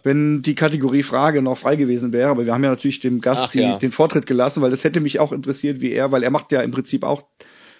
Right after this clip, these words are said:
Speaker 1: das, äh, dieses Konzept, wenn er alleine spielt mit dem, mit dem Loop-Gerät und
Speaker 2: Genau,
Speaker 1: so.
Speaker 2: genau.
Speaker 1: Äh, das hätte mich interessiert, ähm,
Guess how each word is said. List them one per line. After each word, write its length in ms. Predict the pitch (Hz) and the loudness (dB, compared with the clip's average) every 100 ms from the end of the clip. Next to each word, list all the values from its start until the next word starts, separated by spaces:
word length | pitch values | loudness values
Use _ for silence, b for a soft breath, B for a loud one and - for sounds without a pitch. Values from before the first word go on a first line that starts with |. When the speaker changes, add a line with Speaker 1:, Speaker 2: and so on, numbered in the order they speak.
| B | B
Speaker 1:
das, 520 | 117 113 - - - - | -2 -2 -4 -12 -12 -4
äh, 400 | 117 110 107 107 _ - | -2 0 -2 -4 _ -10
dieses 200 | 110 - | -8 -4
Konzept, 680 | 120 - - - 117 104 | -4 -4 -14 -4 -2 0
wenn 140 | 113 113 | -2 0
er 80 | |
alleine 320 | 107 113 123 120 | 0 0 -2 -4
spielt 420 | - 110 107 120 | -4 -4 -4 -4
mit 120 | 110 | -4
dem, 180 | 110 107 | -2 -2
mit 160 | 117 104 | -4 -2
dem 300 | 110 110 110 | -2 -2 -2
Loop-Gerät 540 | 127 - 117 110 104 | -2 -2 -2 -2 -2
und 60 | 110 | -2
Speaker 2:
Genau, 320 | 107 113 113 127 | 0 0 -2 -6
Speaker 1:
so. 60 | |
Speaker 2:
genau. 260 | 117 107 110 | -8 -8 -4
Speaker 1:
Äh, 200 | 117 113 | -2 -2
das 140 | 113 | -2
hätte 100 | 131 | -2
mich 160 | 135 127 | -2 -4
interessiert, 580 | - 123 - 139 135 - | -6 -6 -4 -4 -4 -4
ähm, 460 | 123 117 117 117 | -4 -2 -4 -6